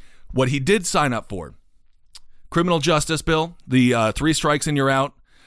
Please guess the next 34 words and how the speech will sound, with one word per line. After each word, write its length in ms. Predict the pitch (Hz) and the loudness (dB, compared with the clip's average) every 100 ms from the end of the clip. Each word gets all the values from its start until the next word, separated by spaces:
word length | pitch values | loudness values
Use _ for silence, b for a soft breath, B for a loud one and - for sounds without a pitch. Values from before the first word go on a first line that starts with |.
| b - | b -2
uh, 140 | 120 | -2
the 100 | 117 | 0
criminal 320 | - 165 160 | 0 0 0
justice 360 | 135 143 139 139 | 0 0 -2 -2
reform 800 | 123 - 156 151 160 165 170 185 b b - | -4 -2 0 2 4 2 0 -6 b b -2
under 500 | 147 135 131 131 120 | 2 4 4 2 0
Bill 300 | 127 143 139 | 2 2 2
Clinton 420 | 147 139 156 147 | -2 0 0 0
that 180 | 123 120 | 0 0
reformed 640 | 127 - 156 165 165 160 | -2 0 2 2 2 2
it 140 | 170 | 2
in 100 | 147 | 2
the 100 | 127 | 2
worst 380 | 123 139 147 - | 4 2 2 2
way 140 | 156 143 | 2 2
possible. 540 | 151 139 135 135 113 | 2 2 0 -2 -2
I 80 | 110 | -2
criticized 580 | - 123 117 127 123 - | 0 0 2 0 0 0
Hillary 320 | 131 127 123 | 0 2 2
immensely 400 | 123 131 - 147 | 2 0 0 -2
for 160 | 156 | 0
that. 340 | 139 143 160 B B B | 0 0 -2 B B B
Her, 180 | 139 131 - 110 | -2 -2 -4 -2
her 140 | 127 | 0
pushing 400 | - - 175 170 | 2 2 2 2
for 100 | 151 | 0
that 160 | 147 135 | 0 0
proposal, 480 | 139 147 139 139 151 | -2 0 2 2 0
obviously 400 | 131 127 - 123 | 0 0 -2 -2
she 140 | 135 | 0
was 140 | 123 117 | 0 -2
the 60 | |
first 300 | - 120 - | -2 -2 0
lady. 280 | 143 135 | 0 0